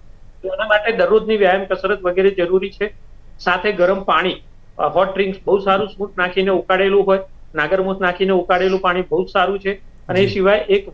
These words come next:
Speaker 1: વૈદ, અ, ક્ષમતાવાન હોય અને જ્ઞાનવાન હોય તો ચોક્કસથી આમ વાતમાંથી બહાર કઢાવી શકે.
Speaker 2: જી.
Speaker 1: બાકી મોડર્ન મેડિકલ સાયન્સ એવું નથી કહેતું. મેં એવા કેટલાય રુમેટોઇડ આર્થરાઇટિસના કેસ જોયા છે કે વર્ષો સુધી પોલિટ્રેક્સ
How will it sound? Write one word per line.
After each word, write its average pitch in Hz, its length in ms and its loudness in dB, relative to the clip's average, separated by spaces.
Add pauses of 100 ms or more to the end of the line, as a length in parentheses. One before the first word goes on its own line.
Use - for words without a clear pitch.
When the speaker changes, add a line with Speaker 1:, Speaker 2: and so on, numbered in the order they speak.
Speaker 1:
વૈદ, - 280 -2 (680)
અ, 156 60 0 (720)
ક્ષમતાવાન 214 540 2
હોય 214 280 0
અને 202 140 0
જ્ઞાનવાન 202 480 0
હોય 151 220 -10 (360)
તો 196 80 -6
ચોક્કસથી 233 720 0
આમ 180 220 -2
વાતમાંથી 202 420 -2
બહાર 185 300 0
કઢાવી 196 380 0
શકે. 180 280 -6
Speaker 2:
જી. - 380 -14
Speaker 1:
બાકી 160 200 0
મોડર્ન 180 300 2
મેડિકલ 220 380 2
સાયન્સ 208 300 -4
એવું 208 220 0
નથી 226 140 0
કહેતું. 208 320 -2
મેં 202 120 0
એવા 202 260 2
કેટલાય 226 720 -2 (360)
રુમેટોઇડ 196 400 0
આર્થરાઇટિસના 190 580 0
કેસ 185 340 2
જોયા 214 200 4
છે 202 140 -2
કે 202 120 -6
વર્ષો 165 420 2
સુધી 202 280 -4
પોલિટ્રેક્સ 185 600 2